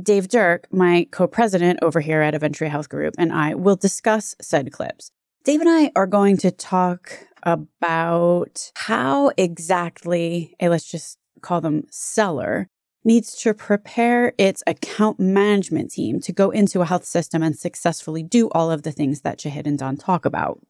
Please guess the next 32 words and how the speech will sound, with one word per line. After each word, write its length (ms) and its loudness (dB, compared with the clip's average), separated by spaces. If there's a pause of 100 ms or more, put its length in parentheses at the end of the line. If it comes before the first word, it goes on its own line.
(320)
As 200 -2
foreshadowing, 760 0 (220)
a 40 2
lot 240 4
of 100 2
what 140 2
Dave 200 4
and 100 8
I 260 6 (120)
recommend 600 4 (100)
to 120 -2
prepare 380 2
an 80 2
account 260 0
management 460 2
team 180 2
for 140 -4
successful 480 -4
selling 400 2
centers 720 0
on 560 4
five 800 0 (120)
links 760 2
in 120 4
a 80 4
chain. 680 -6 (340)
And 280 2 (140)
here 360 -4
they 160 -2
are. 220 -8 (340)
Account 380 2
managers 840 0